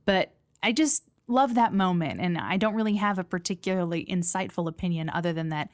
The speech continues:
I think it's great that Willow's greatest fear is that she had no character progression. It makes sense, you know, she's smart, like how Harry Potter's greatest fear is fear itself because he's afraid of the Dementors when they show up in the boggart. You know what I'm talking about, right?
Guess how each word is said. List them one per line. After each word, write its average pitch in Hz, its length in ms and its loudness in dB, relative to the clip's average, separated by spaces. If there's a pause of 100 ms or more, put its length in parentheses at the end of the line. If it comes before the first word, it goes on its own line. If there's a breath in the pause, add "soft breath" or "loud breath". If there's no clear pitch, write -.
I 196 80 -4
think 208 260 -2
it's - 140 -2
great 180 440 0
that 165 120 0
Willow's 170 360 0
greatest 175 480 0
fear 147 380 -6
is 160 220 -2
that 147 420 -4
she - 200 2
had 220 220 2
no 214 160 2
character 202 400 -4
progression. 160 640 -6
It 220 140 -2
makes 247 240 4
sense, 208 360 0
you 170 60 -2
know, 170 120 0
she's 185 260 0
smart, 180 440 2
like 165 180 -2
how 170 140 -4
Harry 185 280 0
Potter's 175 460 0
greatest 170 460 -2
fear 170 280 0
is 156 320 -2
fear 175 200 0
itself 156 400 -2
because 156 220 -6
he's 156 240 -4
afraid 170 240 -2
of 160 60 -6
the 156 80 -4
Dementors 156 440 -6
when 147 80 -8
they 156 60 -6
show 156 120 -4
up 143 100 -10
in 151 60 -8
the 151 60 -10
boggart. 156 300 -2
You 285 100 6
know 277 100 6
what 180 120 0
I'm 147 100 -6
talking 139 320 -6
about, 139 220 -8
right? 311 240 2